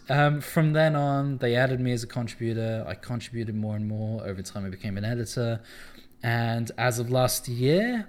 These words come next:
I became the U K manager of the blog. So technically, the only person higher than me right now in this voluntary blog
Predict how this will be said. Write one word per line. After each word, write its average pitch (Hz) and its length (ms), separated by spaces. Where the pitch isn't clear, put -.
I 135 160
became 135 1000
the 131 80
U 131 340
K 143 180
manager 139 500
of 139 100
the 143 60
blog. 165 320
So 120 320
technically, 135 480
the 131 120
only 143 160
person 143 500
higher 147 480
than 131 200
me 135 160
right 117 240
now 117 220
in 110 120
this 110 140
voluntary 110 680
blog 107 420